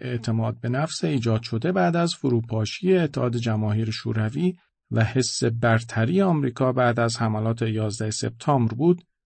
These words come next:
نتونست به ترمیم روابط با روسیه کمک کنه. با توجه به توان بالا و حس مسئولیتی که آمریکا برای خودش قائل بود، دیگه سازش با روسیه غیر ضروری به نظر می رسید.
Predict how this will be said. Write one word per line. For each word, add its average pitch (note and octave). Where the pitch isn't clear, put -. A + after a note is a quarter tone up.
نتونست B2+
به A#2
ترمیم A#2+
روابط A#2
با A2+
روسیه G#2+
کمک A2+
کنه. -
با D#3
توجه D#3+
به D#3+
توان C3+
بالا C3+
و F3+
حس C3
مسئولیتی A#2+
که F#3
آمریکا A#2+
برای A2+
خودش A2
قائل G#2+
بود، F3
دیگه B2+
سازش A#2
با A2
روسیه A2
غیر B2
ضروری C3+
به G#2
نظر G#2
می G#2+
رسید. A#2